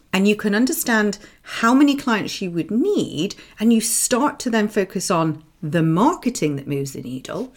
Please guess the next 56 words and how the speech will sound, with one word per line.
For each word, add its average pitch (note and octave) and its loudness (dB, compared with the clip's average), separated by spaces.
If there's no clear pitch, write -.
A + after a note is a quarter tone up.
well, C4 2
let's D#4+ 2
say F3 2
you've E3 -6
got E3+ -8
your E3+ -4
model A3 0
sorted, D3 -2
you D#3 -8
know E3+ 0
that - -12
you've D3+ -12
got D#3 -4
a D3 -10
couple C#4+ -4
of G#3 0
things D#3 -4
you E3+ -4
can D3 -8
do, G3+ 6
be C#3 -2
it B2+ -8
group G3 0
or D3+ -2
one-to-one, D3 -2
that D3 -8
are C3+ -8
recurring, C#3 -6
okay? F3+ -2
So - 2
you C4 4
start - -2
to - -12
bring A3 2
those G3 -2
in F3 0
slowly, E3+ 0
even F4+ 0
at, E4 0
like, C#4+ -2
two, C#4 2
three C4 0
clients B3 -2
a B3+ 0
month. E3+ 0
That's D4 -4
a C4 4
big C#4 -2
difference, E3+ -2
okay? C#3 -2
So - -2
this F#4 0
doesn't D#4+ 0
have B3+ -2
to - 0
be E3 2